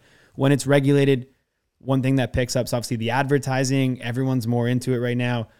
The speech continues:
A lot of people are more or less concerned because, like, there are reputable payment methods now and you don't have to worry about money going in and out of your bank and stuff like that. So, uh, realistically, like, I don't think we need it at, like, a Boston Pizza, but physical sports books,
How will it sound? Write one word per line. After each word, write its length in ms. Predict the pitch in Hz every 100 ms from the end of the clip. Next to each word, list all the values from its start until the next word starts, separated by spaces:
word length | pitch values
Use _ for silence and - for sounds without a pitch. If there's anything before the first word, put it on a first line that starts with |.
| _ -
A 40 |
lot 160 | 131 135
of 80 | 135
people 280 | 139 135 135
are 100 | 123
more 340 | 120 123 -
or 80 | 117
less 260 | 120 120
concerned 640 | - 120 110 113 113 139 127
because, 360 | 117 120 117
like, 180 | 117 110
there 180 | 113 117
are 120 | 123
reputable 560 | 117 117 117 120 110 107
payment 360 | - 113 107
methods 380 | 107 104 107 104
now 300 | 104 104 104
and 180 | 98 98 _ _ _
you 60 | 123
don't 80 |
have 100 | 113
to 80 | 123
worry 240 | 117 117 113
about 280 | 110 104
money 240 | 110 107 110
going 420 | 113 107 107 101 _ _ _ 120
in 140 | 120
and 100 | 117
out 140 | 117 120
of 40 |
your 140 | 110
bank 500 | 101 113 117 113 113 110
and 80 |
stuff 220 | - 113 117
like 180 | 107
that. 240 | 113 101 95
So, 240 | 127 110 _ _ _ _
uh, 240 | - 120 120
realistically, 680 | 135 170 143 147 - 120 117
like, 180 | 110 113
I 80 | 131
don't 160 | 151
think 160 | 135 143
we 120 | 127
need 180 | 117 123
it 100 | 135
at, 120 | 120
like, 160 | 110 110
a 60 | 107
Boston 400 | 110 113 - 110
Pizza, 340 | 113 117 165
but 440 | 123 107 139 123
physical 440 | - 143 139 160 147
sports 360 | - 117 120
books, 340 | - 156 160